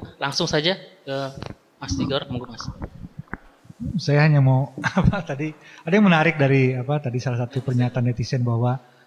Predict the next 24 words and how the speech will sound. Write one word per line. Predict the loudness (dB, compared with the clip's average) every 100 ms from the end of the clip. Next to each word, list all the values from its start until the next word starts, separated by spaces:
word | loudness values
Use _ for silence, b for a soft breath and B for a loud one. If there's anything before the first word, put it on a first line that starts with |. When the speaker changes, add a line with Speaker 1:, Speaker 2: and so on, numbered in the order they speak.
| _ 2
Speaker 2:
ini | 2 2 -4 -18 -20 _ 0
kastru-, | 0 0 0
kasus-kasus | 2 2 2 0 0 0 -2 -2 -2
besar | -2 2 2 4
ini | 4 4 6
baik | 4 2
di |
korupsi | 2 2 2 -2 0 2 2
mau | 0
pelanggaran | 0 0 0 0 0
ham | 2 2
ya, | 0 -2 -12 -20 -20 -20 -14
kartu | -6 -6
truf | 2 4 4
ya. | 0 -2 -4 b b b b _ _ _ _ _ _
Ya, | 6 6 8 6 4 -2 -14 -18 -20 -20 _ _ _ _ _ _ -20 -20 _
saya | -4 0 2
tidak | 2 0
bisa | 2 2
menyalahkan | 4 4 2 0 0 0
kalau | 0 -2 -2
kemudian | -2 0 0
ada | 2
muncul | 4 4 6 2